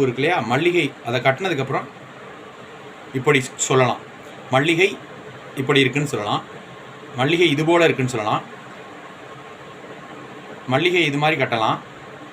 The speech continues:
ஓகேங்களா? இன்னொரு குறிப்பு, பட்டாசுல ஒரு வகை பட்டாசு இது. ஒரு வகை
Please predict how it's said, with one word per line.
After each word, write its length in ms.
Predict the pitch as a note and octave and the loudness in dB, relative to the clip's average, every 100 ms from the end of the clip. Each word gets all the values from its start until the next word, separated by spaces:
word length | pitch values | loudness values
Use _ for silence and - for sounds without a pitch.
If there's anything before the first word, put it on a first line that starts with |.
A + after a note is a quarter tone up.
| - - - - C3+ | -18 -18 -18 -12 -4
ஓகேங்களா? 320 | C#3 E3 G3 - - | -2 2 2 2 -2
இன்னொரு 200 | D#3+ G3 E3+ | 2 2 2
குறிப்பு, 260 | D3 C3+ G#3 - - - - - - - - | 0 0 -2 -2 -16 -18 -18 -18 -16 -16 -4
பட்டாசுல 560 | D#3 - A3 G#3 E3+ G#3+ F3 | 0 6 6 6 4 4 4
ஒரு 100 | D3 | 6
வகை 100 | C3 B2+ | 4 4
பட்டாசு 320 | A#2+ A#2+ A#2 G2 | 4 2 2 -4
இது. 120 | - - - - - - - | -8 -14 -16 -16 -16 -16 -6
ஒரு 100 | C#3 D3 | -2 2
வகை 160 | C#3 | 2